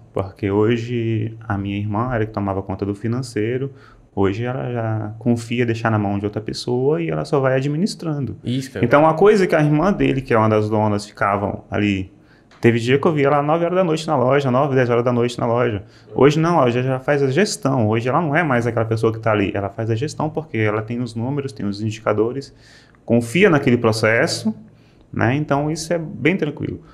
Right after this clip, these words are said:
Speaker 1: A mesma coisa funciona com o açougue, a mesma coisa funciona pra todos os departamentos, né?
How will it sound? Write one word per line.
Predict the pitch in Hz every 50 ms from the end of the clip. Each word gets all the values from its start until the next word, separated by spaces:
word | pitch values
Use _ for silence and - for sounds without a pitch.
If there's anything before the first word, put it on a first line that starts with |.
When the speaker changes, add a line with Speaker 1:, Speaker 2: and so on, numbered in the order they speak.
| - - - -
Speaker 1:
A | - 131
mesma | 139 147 151 160 156
coisa | 156 160 151 156
funciona | 156 - 160 - 151 151 151
com | 151 -
o | 160
açougue, | 156 - - 135 143 160 165 151 131
a |
mesma | 123 123 120 123 120
coisa | 120 123 120 120
funciona | 120 127 117 - 113 113 117 113 - - -
pra | - 120
todos | - 135 135 135
os | 135
departamentos, | 131 135 131 - 131 127 - - 135 127 123 117 110 113 113 95
né? | 101 104 113 113